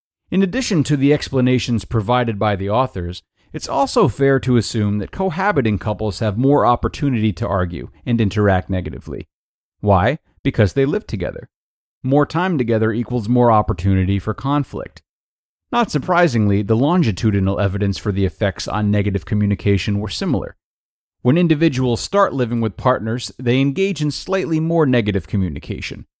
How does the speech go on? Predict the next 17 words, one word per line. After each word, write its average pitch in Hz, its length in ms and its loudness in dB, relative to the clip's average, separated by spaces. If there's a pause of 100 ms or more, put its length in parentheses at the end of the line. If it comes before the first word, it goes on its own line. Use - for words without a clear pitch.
(240)
Statistically 151 680 -2
speaking, 117 540 -2 (280)
the 151 80 0
difference 139 420 0
is 101 120 -4
small, 120 480 -2 (220)
i 123 180 0
e, 113 240 -4
there's 110 300 0
a 107 40 2
real 120 280 2
difference, 113 520 -2 (280)
but 175 100 2
a 127 60 4
very 90 280 0
small 98 360 -8
one. - 180 -14